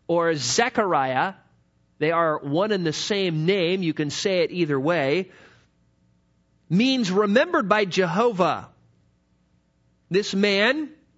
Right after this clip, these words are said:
who was married to a woman named Liz-, Elizabeth, was chosen. He would stand before the people and burn incense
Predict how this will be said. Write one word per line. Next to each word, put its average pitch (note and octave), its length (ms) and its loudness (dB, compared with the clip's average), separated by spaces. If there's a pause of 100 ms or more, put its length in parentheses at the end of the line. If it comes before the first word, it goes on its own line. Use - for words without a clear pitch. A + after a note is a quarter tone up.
who D#3 60 -6
was C#3 140 -4
married F#3 320 0
to F3 100 -2
a E3 60 0
woman F#3 280 0
named E3 240 -2
Liz-, D#3 220 -2
Elizabeth, D#3+ 920 -2
was F3+ 260 -2
chosen. F3 680 -2 (920)
He D#3+ 100 -6
would F3 160 0
stand A3 460 0
before A3+ 580 0 (640)
the E3 120 0
people G#3+ 760 -2 (680)
and F#3 440 0
burn A3 280 0
incense F#3 840 -4